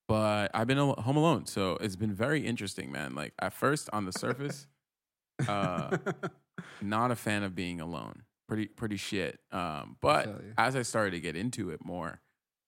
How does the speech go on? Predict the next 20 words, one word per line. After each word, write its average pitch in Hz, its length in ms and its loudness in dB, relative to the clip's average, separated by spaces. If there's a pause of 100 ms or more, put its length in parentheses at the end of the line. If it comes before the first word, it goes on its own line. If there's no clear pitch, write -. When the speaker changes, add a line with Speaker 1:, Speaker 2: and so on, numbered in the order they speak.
(200)
Speaker 1:
I 95 140 0
found 101 360 0
that 90 100 -2
I 92 100 0
had 101 180 -2
a - 20 -4
routine. 82 540 -6 (180)
Like, - 280 -18
I'd 65 100 -8
go - 80 -8
to 76 80 -8
work, 110 400 2
I'd 80 80 -10
come 82 220 -6
back, 101 320 4 (120)
I'd 71 140 -10
play 73 120 -4
s-, - 160 -10
well, - 220 -8 (460)
I'd 87 160 -2